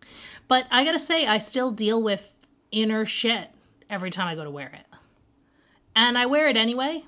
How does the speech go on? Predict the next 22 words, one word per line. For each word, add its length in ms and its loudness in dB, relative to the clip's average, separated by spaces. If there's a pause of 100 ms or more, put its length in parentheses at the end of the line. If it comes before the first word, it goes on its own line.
because 280 -6
it's 120 -6
good 180 -6
for 120 -6
me 320 -8
and 80 -4
because 240 -2
I'm 200 0
at 220 2
a 60 -2
point 440 -6
in 200 -4
my 160 0
self-esteem 680 -6
where 160 -6
I 140 -6
feel 240 -8
comfortable 520 -10
pushing 400 -8
myself 480 -8
that 200 -6
way. 360 -4